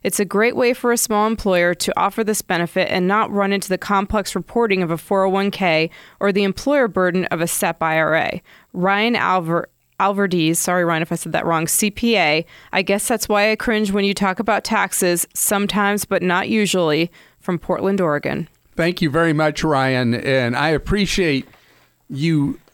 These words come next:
Speaker 2: uh, giving a rebuttal on the simple, because I always compare it to the sep, which basically is incredibly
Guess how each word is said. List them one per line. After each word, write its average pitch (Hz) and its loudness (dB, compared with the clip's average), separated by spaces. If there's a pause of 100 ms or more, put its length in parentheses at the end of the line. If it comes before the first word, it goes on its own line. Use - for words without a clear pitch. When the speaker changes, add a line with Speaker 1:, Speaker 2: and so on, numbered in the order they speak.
(160)
Speaker 2:
uh, 110 -4 (140)
giving 156 0
a 127 2
rebuttal 120 0
on 147 2
the 107 0
simple, 196 -2 (600)
because 131 0
I 147 0
always 165 2
compare 160 0
it 143 -2
to 127 -2
the 104 -2
sep, 151 -2 (560)
which 131 0
basically 139 0
is 156 0
incredibly 139 0